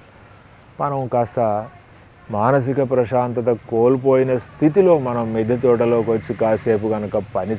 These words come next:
చేసుకున్నట్టయితే, మనం గమనిస్తే మనకు అర్థమవుతుంది. మన మనసు కొంత ప్రశాంత స్థితికి చేరింది, కొంత నెమ్మదించింది అని మనకు అర్థమవుతుంది.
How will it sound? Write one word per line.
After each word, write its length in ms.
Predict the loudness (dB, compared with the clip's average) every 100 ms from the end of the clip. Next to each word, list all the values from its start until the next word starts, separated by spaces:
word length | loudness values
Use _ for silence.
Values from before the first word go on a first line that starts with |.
| 0
చేసుకున్నట్టయితే, 880 | -2 -2 -6 -6 -6 -4 -2 2 2 4 4 2 -10 -20 -20 -20 -20 -20 -20 -20 -20 -14 -6
మనం 220 | -4 -4 -4 -8 -4
గమనిస్తే 640 | -4 -2 -2 -4 -2 -2
మనకు 280 | -2 -4 -4
అర్థమవుతుంది. 760 | -4 -4 -4 -4 -4 -6 -6 -14 -20 -20 -20 -20 -20 -20 -20 -10
మన 100 | -6 -4
మనసు 380 | -4 -6 -8 -4
కొంత 300 | -4 -2 -2 -2 -6 -16 -20 -20 -12
ప్రశాంత 540 | -8 -6 -4 -4 -2 -2
స్థితికి 400 | -4 -4 -4 -4 0
చేరింది, 420 | 0 0 -2 -4 -6 -12 -20 -20 -20 -20 -10
కొంత 220 | -6 -4 -2
నెమ్మదించింది 1000 | -4 -4 -2 0 0 -2 -4 -4 -2 0
అని 160 | 0 -2
మనకు 300 | -6 -6 -4
అర్థమవుతుంది. 680 | -6 -6 -8 -10 -12 -20